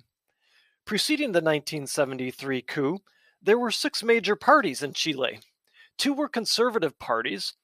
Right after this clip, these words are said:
that had eventually unified in the late sixties to be one national party, two centrist parties that were only centrist in the fact that they fari-, uh, favored a gradual movement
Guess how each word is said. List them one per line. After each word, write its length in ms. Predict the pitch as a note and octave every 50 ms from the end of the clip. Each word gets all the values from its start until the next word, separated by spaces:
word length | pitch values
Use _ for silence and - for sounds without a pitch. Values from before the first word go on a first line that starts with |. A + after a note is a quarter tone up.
| _ _ -
that 100 | A#3+ G#3
had 240 | G#3 A#3 G#3 E3+ - - _ _ _ _ -
eventually 400 | F#3 F3+ A#3 G#3+ - - F3 D#3+
unified 640 | D3+ D#3+ A3 A#3 G#3 - - - D3 D3+ D3+ C#3+
in 80 | D3+ D3
the 100 | D3 D3
late 240 | D3+ E3 E3+ - -
sixties 680 | - - F#3+ - - - - A#2+ A2+ B2 D#3+ - - - - - - - - - _ _ -
to 220 | - F3 G3 G3
be 200 | F3 D3+ G#3+ G#3+
one 320 | G3 F3+ A3 A#3+ A3 G3 D#3+
national 540 | E3+ F#3+ G#3 F3+ - - D#3+ C#3+ A#2+ A#2+ -
party, 500 | - - - G#2 G#2 G#2+ C3 F3 G3+ - _ _ _ _ _ _ _ _ _ _ _ _
two 160 | - - D4+ C#4+
centrist 560 | - - C#4 D4 - - A#3 G3+ - - -
parties 500 | - E3 F3+ F#3 F3+ G3+ G#3+ G3+ - -
that 160 | - A3+ A#3
were 160 | A#3 C4 C4
only 180 | C4 B3+ A3 E3
centrist 720 | - - - G3 F#3 E3+ - - F#3+ F3+ - - - - -
in 80 | G#3 F3
the 80 | E3+
fact 360 | - - E3+ E3 E3+ - -
that 140 | - F3 -
they 140 | - F3 D3+
fari-, 460 | - - G3 G3 G3 G3 G3 G3 F#3+ - - - -
uh, 160 | - F3 E3+
favored 420 | D#3 - G3+ G#3 G#3+ F3+ G3 F#3 F3+ D3
a 160 | E3+ D#3+ D3+
gradual 640 | C3 - F3+ F#3 F#3+ G3+ F3+ D3 D#3 D3+ D3+ C#3+ C#3
movement 560 | C#3+ D#3+ F#3 G#3+ G3 D3+ C#3+ C#3+ C#3 -